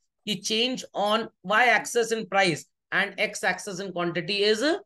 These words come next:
same। और जब Y और X एक्सिस का चेंज सेम होता है चिल्ड्रन, और आप जब स्लोप बनाते हैं, वो स्लोप एक स्ट्रेट लाइन होता है। जिन्होंने गणित थोड़ी ज्यादा पढ़ी हो, मेरी बातों को समझ पाएंगे,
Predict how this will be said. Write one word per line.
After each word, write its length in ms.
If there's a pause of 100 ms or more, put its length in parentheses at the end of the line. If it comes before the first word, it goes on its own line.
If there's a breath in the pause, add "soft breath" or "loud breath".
(200)
same। 360 (460)
और 160
जब 200
Y 240
और 120
X 200
एक्सिस 300
का 140
चेंज 340
सेम 200
होता 180
है 60
चिल्ड्रन, 380 (280)
और 120
आप 220
जब 140
स्लोप 380
बनाते 380
हैं, 200 (200)
वो 100
स्लोप 380
एक 140
स्ट्रेट 300
लाइन 200
होता 220
है। 140 (840)
जिन्होंने 240
गणित 240
थोड़ी 140
ज्यादा 220
पढ़ी 180
हो, 60
मेरी 120
बातों 220
को 80
समझ 240
पाएंगे, 440